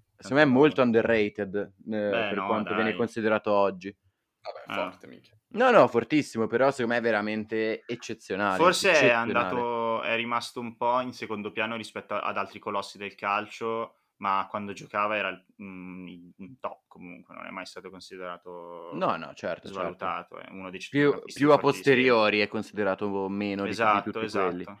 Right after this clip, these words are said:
Speaker 2: bravo.
Speaker 1: Ma ci sta anche, cioè, nel senso, non lo metterei
Speaker 2: Sì.
Speaker 1: allo stesso livello di un Ronaldinho, eccetera. Però personalmente era un giocatore che davvero mi piaceva tanto.
Speaker 2: Ecco, parlando di Ronaldinho, ragazzi, è uno dei miei tre, perché non posso non mettere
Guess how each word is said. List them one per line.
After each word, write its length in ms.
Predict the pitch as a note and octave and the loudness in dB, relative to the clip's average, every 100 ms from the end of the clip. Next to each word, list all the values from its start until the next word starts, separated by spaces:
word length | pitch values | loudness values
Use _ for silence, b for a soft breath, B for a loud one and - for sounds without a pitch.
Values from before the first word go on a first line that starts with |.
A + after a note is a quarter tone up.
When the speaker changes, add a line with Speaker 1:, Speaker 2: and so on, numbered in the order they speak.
| _ | _
Speaker 2:
bravo. 300 | G2 F#2+ F2+ | -14 -10 -4
Speaker 1:
Ma 100 | B2 | -2
ci 140 | B2 B2 | -2 -4
sta 200 | - B2+ | 2 4
anche, 340 | B2 A#2 A2 | 4 2 -2
cioè, 140 | B2 A2 | 0 0
nel 120 | G#2+ | -2
senso, 280 | - A2 A2 | -4 -4 -2
non 120 | A2 | -2
lo 80 | A2 | -2
metterei 640 | A2 A2 A2+ A#2 A2 G#2+ F2 | -2 0 2 4 2 0 -6
Speaker 2:
Sì. 160 | G2+ | -6
Speaker 1:
allo 180 | A2 A2+ | -2 -2
stesso 340 | G#2+ A#2+ A2 A#2+ | 0 -2 -2 0
livello 340 | A2 A2 A2 | 2 2 2
di 120 | G#2+ | 2
un 220 | A2+ G#2+ | 0 0
Ronaldinho, 800 | G#2 G#2+ A2+ G#2+ G#2+ A#2 G#2+ F#2+ F#2+ | 0 0 0 0 -2 -2 -2 -2 -6
eccetera. 480 | - A2 G2 F2 E2+ | -8 -6 -6 -8 -12
Però 280 | - C#3+ C#3 | 0 2 2
personalmente 720 | B2+ A2 B2 A#2 A#2 A#2 A#2 | 0 -4 -2 -2 0 -2 -2
era 80 | A#2+ | -4
un 80 | A2 | -4
giocatore 380 | G2+ G#2 G2 F#2 | -4 -4 -4 -2
che 80 | |
davvero 300 | G2+ F#2 G2+ | -4 -4 -4
mi 100 | G2+ | -4
piaceva 320 | G#2 G2 F#2 F2 | -8 -8 -10 -6
tanto. 420 | F2 E2 - F#2 _ _ _ _ | -6 -6 -10 -18 _ _ _ _
Speaker 2:
Ecco, 200 | - A2 | -16 -2
parlando 320 | A#2+ C3 D3+ | 0 2 0
di 100 | D3 | 0
Ronaldinho, 680 | D#3+ D#3+ D#3+ C#3 E3+ F3+ G3+ | 2 2 0 -2 -4 -2 -2
ragazzi, 500 | C3 A#2 B2+ - D#3+ | -2 0 -4 -4 -8
è 180 | C3+ G2 | -6 -6
uno 200 | G2 G2+ | -8 -8
dei 140 | G#2 | -8
miei 140 | G2+ G2+ | -8 -8
tre, 340 | G2 G2 B2 - | -4 -2 -4 -8
perché 360 | - - - - - - F#2+ | -18 -20 -16 -12 -12 -12 -12
non 160 | G2+ | -10
posso 300 | A2+ G#2 - | -8 -8 -8
non 100 | G#2+ | -8
mettere 480 | A2 G#2+ A2+ A2 - | -6 -6 -4 -4 -4